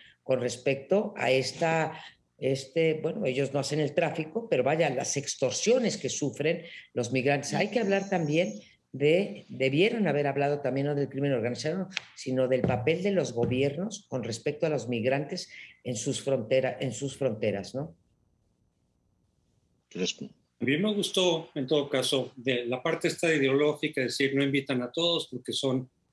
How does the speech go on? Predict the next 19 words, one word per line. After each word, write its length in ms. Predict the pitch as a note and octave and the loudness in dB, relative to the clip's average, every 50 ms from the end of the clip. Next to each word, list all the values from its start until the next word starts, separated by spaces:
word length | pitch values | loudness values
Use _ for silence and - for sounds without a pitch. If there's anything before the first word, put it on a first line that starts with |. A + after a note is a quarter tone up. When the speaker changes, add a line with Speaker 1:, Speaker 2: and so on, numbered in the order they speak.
| _ | _
Speaker 3:
no 160 | - A#2 C3 C3 | -2 0 2 2
democracias, 960 | B2+ A#2+ A#2+ A2+ A2+ - D3 E3+ F3+ E3 - - E3+ D3+ D3+ D3+ D3 - - | 2 2 0 0 0 0 0 2 2 0 0 2 2 2 2 0 -2 -2 -2
y 40 | C3+ | -2
nosotros 440 | A#2 A#2 A#2 B2+ C3+ - C3 B2 - | -2 -2 -2 -4 -2 -2 -4 -4 -2
qué 80 | - C#3 | -4 -4
tan 200 | - - B2 A#2 | -2 0 0 0
demócratas 560 | A#2 G#2 A2+ B2+ B2 A#2+ A#2 - A#2+ A2 - | 2 0 0 -2 -2 -4 -4 -2 -4 -2 0
somos. 640 | - E3+ E3+ F3+ E3+ D#3 D3+ D3+ D3 D3 - - _ _ _ _ _ _ _ | 0 2 2 2 2 2 0 0 -2 -4 -8 -12 _ _ _ _ _ _ _
Después 320 | - C3+ B2+ B2+ F3 E3+ E3+ | -6 -4 -4 -2 -2 -2 -2
todo 140 | F3 F#3 | -2 -2
ese 160 | F#3 F#3 F#3+ F#3+ | 0 0 2 2
debate 420 | F#3+ F#3+ E3+ D#3+ D#3+ D#3+ - E3+ | 2 4 2 2 0 2 2 0
en 80 | E3 D#3 | 2 2
donde, 220 | C#3 B2+ A#2+ B2 | 2 0 0 0
a 40 | A2 | 0
final 220 | - B2 B2+ C3+ | 0 2 2 2
de 100 | C#3 C3+ | 2 2
cuentas, 320 | - C3+ B2 - C3 - - | 0 -2 0 0 -2 -2 0
fue 300 | - C3+ C3 B2+ B2+ | 0 0 0 0 -2